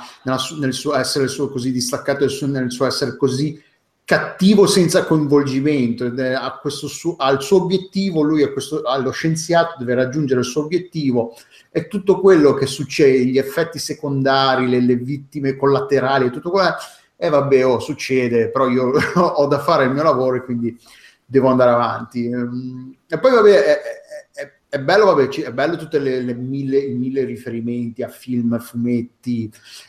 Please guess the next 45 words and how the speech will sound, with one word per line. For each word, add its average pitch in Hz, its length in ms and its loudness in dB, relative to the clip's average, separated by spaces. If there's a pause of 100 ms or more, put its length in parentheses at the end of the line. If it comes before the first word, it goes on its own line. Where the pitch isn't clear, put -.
ehm, 117 1040 -4 (480)
e 135 100 0
c-, - 260 -12 (720)
tutte 147 240 0
queste 147 260 2
cose 143 240 2
nerd 135 320 2
che - 80 -8
un 139 140 0
po' 170 140 4
le, 175 260 4
le 143 160 4
cogli, 143 440 2
le 135 360 -4
cogli 175 320 2
e - 20 4
un 135 140 -2
po' 160 180 2
vai 139 160 2
su 135 140 -6
YouTube 135 440 -2
a 131 60 -2
vedere 131 300 4
i 123 60 -4
film, 160 400 -8
e 139 160 -4
a 120 100 -4
vedere 127 360 0
i 123 40 -4
filmati 135 480 -4
di 127 100 -6
quelli 135 240 2
che 135 120 2
li 120 100 0
hanno 135 220 2
raccolti 135 480 0
per 123 180 -8
te, 147 140 -4
così 127 260 -6
quelli 127 220 -2
che, 123 280 -8
che - 220 -20
ti 120 100 -12
sei 123 220 -2
perso. 127 420 0